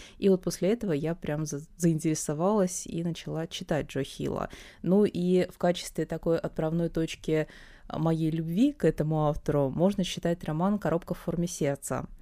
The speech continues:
А, я вот опять же, когда к этому выпуску готовилась, а, увидела, что это, оказывается, дебютный его изданный роман, а, именно такой полноценный, не сборник. И для меня он до сих пор является прям вот самым-самым любимым, потому что,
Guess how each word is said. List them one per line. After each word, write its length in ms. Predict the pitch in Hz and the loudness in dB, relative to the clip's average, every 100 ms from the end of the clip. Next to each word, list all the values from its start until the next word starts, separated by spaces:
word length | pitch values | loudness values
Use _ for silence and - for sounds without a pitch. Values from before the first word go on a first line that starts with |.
| - - - | -20 -20 -18
А, 180 | - - | -2 0
я 200 | 151 160 | 4 4
вот 120 | 165 | 4
опять 260 | 175 165 143 | 4 2 2
же, 100 | 147 | 0
когда 280 | - 139 147 | -6 -2 -2
к 80 | 151 | 0
этому 260 | 143 151 | 0 0
выпуску 380 | 151 - - 151 | 0 -2 -6 -4
готовилась, 760 | 147 151 233 254 175 147 - - | -2 2 4 4 4 2 -2 -4
а, 280 | - 143 143 | -2 0 0
увидела, 460 | 143 156 190 170 | 0 2 2 0
что 180 | 143 - | -2 -2
это, 180 | 147 151 | -2 -2
оказывается, 560 | 147 147 151 147 - 147 | -2 -2 0 -2 -2 -2
дебютный 560 | 160 160 151 - 139 | 0 0 0 -2 -4
его 360 | 139 143 143 139 | -2 -2 0 0
изданный 540 | - 147 - 139 139 | 0 -2 0 0 0
роман, 420 | 147 165 226 294 302 - - - - | 0 2 2 2 -4 -12 -20 -16 -4
а, 180 | - - | -2 0
именно 260 | 147 143 | 0 -2
такой 280 | 147 147 139 | -4 -4 -2
полноценный, 640 | - 147 151 - 147 143 | 0 0 -2 -2 -2 -2
не 120 | 143 147 | -2 -4
сборник. 600 | 143 147 139 135 131 - - - - - | -2 -2 0 -4 -6 -10 -12 -12 -16 -8
И 400 | - 160 160 160 | -2 0 2 0
для 220 | - 160 160 | 0 0 2
меня 260 | 160 185 | 2 2
он 140 | 196 156 | 2 0
до 80 | |
сих 160 | 151 - | -6 -4
пор 160 | 165 160 | 0 0
является 500 | 139 147 151 147 - | -2 -4 -6 -8 -10
прям 280 | - 139 | -8 -8
вот 120 | 143 - | -10 -8
самым-самым 680 | - 143 143 - 147 143 139 | -6 -4 -6 -6 -4 -4 -4
любимым, 420 | 139 185 214 180 | -4 0 2 2
потому 320 | - 139 151 | 0 -4 -2
что, 300 | - - 143 | -2 0 0